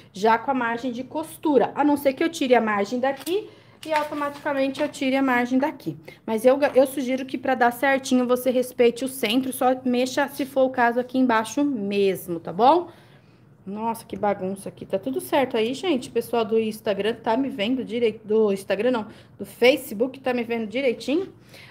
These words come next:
Ó, então o que que eu vou fazer? Então eu marquei aqui que eu quero vir daqui, aqui. Eu vou até marcar aqui assim, ó, pra eu ter certeza, ó. Eu tô erguendo e mais ou menos na minha dobra eu tô fazendo uma marquinha, tá? Na minha dobra,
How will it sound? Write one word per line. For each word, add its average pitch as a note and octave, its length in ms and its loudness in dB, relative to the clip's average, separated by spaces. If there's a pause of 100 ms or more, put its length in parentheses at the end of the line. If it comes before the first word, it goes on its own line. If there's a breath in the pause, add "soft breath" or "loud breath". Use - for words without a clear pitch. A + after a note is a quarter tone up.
Ó, A#3+ 300 6
então C#4+ 240 0
o D#4 40 0
que F#4 100 -2
que G#4+ 100 2
eu G#4 80 2
vou G#4 100 4
fazer? F4 500 2
Então G3+ 220 0
eu B3+ 100 8
marquei D4+ 460 2
aqui B3+ 220 -2
que C4 100 0
eu B3+ 60 2
quero A#3 240 0
vir A3 180 -4
daqui, A#3+ 580 0 (240 loud breath)
aqui. D#4 400 -4 (200 loud breath)
Eu G#3 80 -4
vou B3+ 80 4
até G4 180 2
marcar F#4+ 400 2
aqui G#3 160 -4
assim, D#4+ 400 -2
ó, G#3 140 2
pra A#3+ 140 0
eu A#3 60 -6
ter B3+ 120 -2
certeza, C#4+ 760 2
ó. G3+ 80 4
Eu G3+ 60 0
tô C#4+ 140 2
erguendo C4+ 600 4 (240 loud breath)
e A3+ 60 -6
mais C4+ 240 2
ou D4+ 80 2
menos C#4 260 0
na C#4 140 2
minha E4+ 260 0
dobra A#3+ 460 4 (180 loud breath)
eu A3 80 -6
tô C4 140 2
fazendo C#4+ 320 4
uma C#4+ 140 6
marquinha, C#4+ 560 2
tá? D4 360 4 (320 loud breath)
Na A3 140 -2
minha D4+ 260 4
dobra, G#3+ 560 4